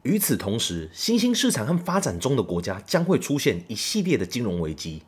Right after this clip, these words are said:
这些危机将对这些国家造成持久性的伤害。除了已经向国际货币组织寻求帮助的斯里兰卡，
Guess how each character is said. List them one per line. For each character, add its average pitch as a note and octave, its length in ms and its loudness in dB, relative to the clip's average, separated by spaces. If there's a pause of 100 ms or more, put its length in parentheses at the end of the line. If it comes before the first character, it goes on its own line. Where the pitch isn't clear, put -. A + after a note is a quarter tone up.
(140)
这 B3+ 140 2
些 B3 120 4
危 D3 180 6
机 C#3 180 -2
将 F3 220 4
对 F3 100 6
这 E3 120 0
些 C#3 140 2
国 G#2 160 2
家 A#2 160 4
造 B2+ 160 4
成 F2 200 -2
持 - 200 -2
久 D#3+ 200 4
性 C3 180 -2
的 E2 60 -4
伤 E2+ 240 -2
害。 D#2 260 -6 (140)
除 F3 220 2
了 G#3+ 140 12
已 A#2+ 80 6
经 D#3 200 2
向 F3 180 4
国 A#2+ 200 4
际 G#3+ 160 4
货 G3 160 6
币 F3+ 140 2
组 F2+ 180 -4
织 G#2+ 200 -4
寻 C#3 220 -2
求 D3 160 4
帮 D#3+ 200 0
助 F3 120 0
的 G#2+ 80 0
斯 - 220 -2
里 C3 140 2
兰 E2+ 200 -2
卡， E2+ 320 -10